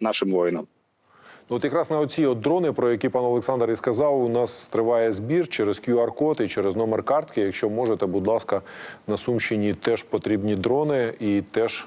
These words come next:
Speaker 2: потрібні реби. А на продовження, е, оцих потреб вашої бригади, а лікарі вам потрібні? Як у вас з медичним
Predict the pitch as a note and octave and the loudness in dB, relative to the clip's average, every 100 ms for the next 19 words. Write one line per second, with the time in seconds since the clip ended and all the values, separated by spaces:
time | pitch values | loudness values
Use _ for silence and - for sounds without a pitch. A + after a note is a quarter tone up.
0 | - - G2 G#2+ G#2+ G#2+ G#2+ G2 - A#2 | -12 -8 -4 -2 0 0 0 -2 -4 0
1 | A2 F2+ D2 D2 - - - A2 A2 G#2+ | 2 2 0 -4 -6 -18 -8 -2 0 2
2 | G#2+ - A#2 B2 B2 B2+ B2 C#3 A#2 B2 | 0 0 0 2 2 0 2 2 2 2
3 | A#2+ A#2 A2+ G#2+ - A#2 A2+ A2 G#2+ A2 | 2 2 2 2 2 2 2 4 2 0
4 | - G#2+ - A2+ - A#2 - A2+ F#2 - | -2 -4 -2 -4 -2 -4 0 0 -2 -6
5 | - G#2+ G#2 - G#2 F#2+ G#2+ G#2 F#2+ F#2+ | -12 -4 -2 0 0 4 4 4 2 2
6 | F2+ - G2+ G2+ G#2+ A2 A#2+ A2+ F2 D#2 | 0 0 2 2 2 2 2 2 2 0
7 | G2+ - E3+ F3 G#2 F#2 G#2+ F#2+ F#2 - | -4 -2 -2 0 0 2 0 0 0 -2
8 | - - - G2+ F#2+ - F#2+ F2 | -6 -10 -6 -2 -2 -2 -4 -6